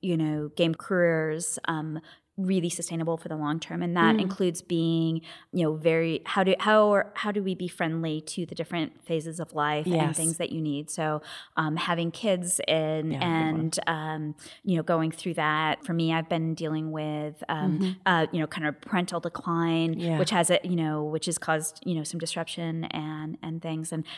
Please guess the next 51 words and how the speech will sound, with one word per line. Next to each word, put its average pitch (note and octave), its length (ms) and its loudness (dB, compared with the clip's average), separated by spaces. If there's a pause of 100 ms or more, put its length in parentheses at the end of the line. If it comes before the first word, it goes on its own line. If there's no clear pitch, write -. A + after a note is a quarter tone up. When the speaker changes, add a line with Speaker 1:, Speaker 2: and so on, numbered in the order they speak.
(100)
Speaker 1:
how F#3+ 200 4
do F#3 120 0
you F3 240 -2
support - 480 -2
people E3 320 -4
and D#3+ 240 0
make, D#3 280 -4 (360)
Speaker 2:
Yeah. E3 220 4
Speaker 1:
um, D#3+ 340 0 (120)
help G#3+ 340 2
them E3+ 640 0
be F3+ 200 6
able E3+ 220 4
to E3+ 120 -8 (300)
continue F#3 420 0
to F3 100 -2
make D#3+ 200 -2
games D#3+ 540 0
with, E3 320 0
like, D3+ 220 -2
love E3 260 4
and D#3 100 -2
attention, D#3+ 540 -2 (300)
and F3+ 160 6
also F3 260 4
give E3 640 0
l-, E3+ 280 -6
the F3+ 100 4
love E3 220 4
and D#3 100 -2
attention D#3+ 480 -4
to - 60 -8
Speaker 2:
To G#3 60 0
Speaker 1:
the F#3+ 80 2
Speaker 2:
their F#3 80 6
Speaker 1:
other E3+ 120 4
parts F3 240 0
of F3 60 -2
their F3 100 2
lives E3 240 2
Speaker 2:
families, - 40 -4
Speaker 1:
that E3+ 100 -2
are E3 60 2
Speaker 2:
yeah. E3+ 40 0
Speaker 1:
just E3+ 160 -2
important. F#3 560 -2 (240)
And F#3 140 4
I F3+ 60 4
really F3 260 2
believe E3+ 600 2
that, D#3+ 360 2